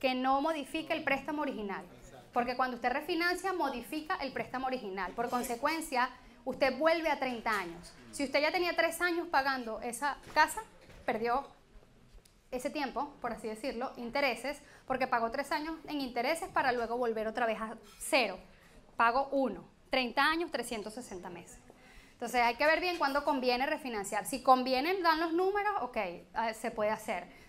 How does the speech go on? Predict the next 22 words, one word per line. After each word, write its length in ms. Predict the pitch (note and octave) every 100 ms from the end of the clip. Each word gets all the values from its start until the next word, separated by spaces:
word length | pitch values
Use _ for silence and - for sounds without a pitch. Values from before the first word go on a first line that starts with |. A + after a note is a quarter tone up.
| -
Digamos 300 | B3+ A#3+ C#4
que 60 |
ustedes 280 | D#4 B3 A#3
cierran 280 | C#4 C4 C#4
al 140 | A3
ocho, 380 | B3 B3 - - - -
por 140 | A3+ G#3
poner 200 | G#3 G3
un 80 | A3
ejemplo, 420 | G3 G#3 - F3+ - - -
y 140 | C4+
el, 300 | C4 A#3+ A#3+
en 160 | B3+ B3+
el 140 | B3
dos 120 | A#3+ A#3+
mil 140 | A#3
veinticuatro 600 | B3+ D4 - C#4 C4 E4+
los 100 | C#4+
intereses 360 | C4 A3 G3+ A#3
bajan 260 | A#3+ C4
al 140 | G#3+ F#3
cuatro. 340 | C#4+ A#3